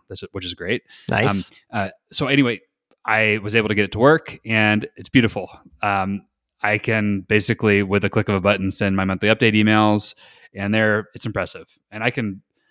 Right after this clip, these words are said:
Speaker 1: there's a lo-, the, the cool thing though here is more about what it enables for the future, because now I've built some base level scripting in Airtable. I can reuse and repurpose that within Airtable. So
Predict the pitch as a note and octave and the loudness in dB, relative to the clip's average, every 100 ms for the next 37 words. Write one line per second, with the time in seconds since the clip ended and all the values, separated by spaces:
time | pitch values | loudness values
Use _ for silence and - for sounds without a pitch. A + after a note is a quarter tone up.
0 | _ _ B2+ A2+ C#3+ - - - C3+ C3 | _ _ -6 -2 -4 -6 -18 -12 -8 -8
1 | - G#3 F#3 D#3+ A#2+ A2+ G#2 A2+ G#2 G2+ | 2 4 6 4 4 4 2 0 0 -2
2 | - A2 G#2+ G#2 G#2+ G#2+ A2+ G#2+ G2+ G2 | -6 -6 -4 -2 -4 0 0 2 2 2
3 | G2 G2+ _ _ _ - G2+ A2+ A2 G2+ | 0 -2 _ _ _ -6 -2 0 0 -2
4 | G#2 G2 G2+ G#2 G2 - G2 - G2+ - | -2 -2 0 0 0 -4 -10 -6 -6 -2
5 | C#3+ D3 A#2+ A2+ G2+ A2+ A#2+ A2+ F#2+ G#2+ | 0 0 0 0 2 0 2 0 2 0
6 | G2+ G#2+ F#2+ G2 G2+ G#2+ G2 - - E2 | 0 -6 -4 -4 -4 -4 -6 -6 -8 -6
7 | A2 G#2+ G2 G#2 F#2 F2 A#2 B2+ D3+ D3+ | -2 -2 -2 -2 -2 -2 0 2 2 0
8 | - - A#2 A2+ G#2+ A#2 G#2 G#2 G#2+ F#2+ | -6 -6 0 2 4 4 4 4 4 2
9 | G2 G2+ - G2+ G#2 F#2 G2+ F#2 F2+ - | 0 -2 0 -2 0 -2 -4 -4 -4 -10
10 | _ _ _ _ G2 G#2+ G2 G2+ G2 F#2 | _ _ _ _ 0 2 4 2 2 0
11 | F#2+ G2+ E2+ E2 G#2+ G2 | -2 -4 -10 -4 -2 -2